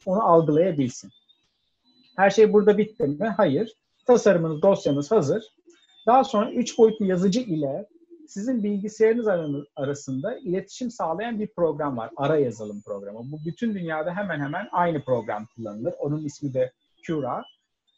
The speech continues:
Cura üzerinde bu modelinizi üç boyutlu yazıcıda nasıl üreteceğinizin, e, ayarlarını giriyorsunuz. Atıyorum içi dolu olsun.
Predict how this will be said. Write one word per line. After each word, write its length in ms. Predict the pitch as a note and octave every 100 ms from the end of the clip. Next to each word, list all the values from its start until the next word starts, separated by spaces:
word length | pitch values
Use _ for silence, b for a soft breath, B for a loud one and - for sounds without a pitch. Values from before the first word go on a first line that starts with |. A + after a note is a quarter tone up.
| -
Cura 220 | C#4 A#3
üzerinde 480 | E3 D3 D3+ D3 F3
bu 100 | A#3
modelinizi 800 | F#3+ D3 C3+ B2 A#2+ B2 G#3+ -
üç 200 | G#3+ -
boyutlu 260 | G3 - E3+
yazıcıda 420 | E3 D#3+ F#3+ G3
nasıl 220 | G3+ G#3+
üreteceğinizin, 800 | E3 D3 C#3 C#3+ C3+ D#3+ A#3 - -
e, 20 |
ayarlarını 720 | D#3 - F#3 F#3 D#3 C#3+ C#3 A#2+
giriyorsunuz. 600 | G#2+ G2 - _ _ -
Atıyorum 360 | G3 - C#3+ C#3+
içi 240 | E3+ F#3+
dolu 200 | E3 D#3+
olsun. 440 | D3 A#2 - G#2